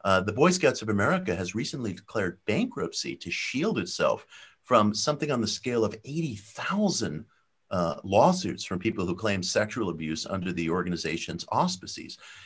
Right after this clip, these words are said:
Uh, the Catholic Church has a, a similar set of stories. So,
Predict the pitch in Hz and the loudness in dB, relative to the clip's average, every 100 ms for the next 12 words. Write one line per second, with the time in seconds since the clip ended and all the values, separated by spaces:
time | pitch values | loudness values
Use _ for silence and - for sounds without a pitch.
0 | - - 87 80 80 78 55 - - 92 | -8 2 4 4 4 2 0 -4 0 2
1 | 90 101 185 180 - 87 85 - 92 - | 2 -2 2 2 2 -2 -2 -4 -4 -2
2 | 135 135 104 - 90 80 - 78 71 55 | 0 0 -2 0 -2 -2 -6 -8 -6 -6
3 | - - - - - _ - 170 120 - | -8 -12 -18 -20 -20 _ 4 8 8 4